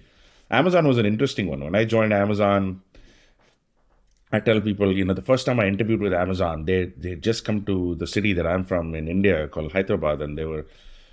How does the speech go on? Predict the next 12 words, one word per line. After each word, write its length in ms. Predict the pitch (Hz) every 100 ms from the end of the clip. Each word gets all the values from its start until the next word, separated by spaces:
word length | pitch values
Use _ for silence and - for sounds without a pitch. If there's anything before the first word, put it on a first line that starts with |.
| -
few 240 | - 117
of 80 | 117
them 240 | 110 107 98
just 300 | 90 - -
camped 260 | 98 92
up 140 | 107 95
in 80 |
a 80 | 90
hotel, 600 | 82 76 98 98 85 78 76 -
in 120 | 82
a 40 |
Taj, 720 | 76 90 90 90 78 - -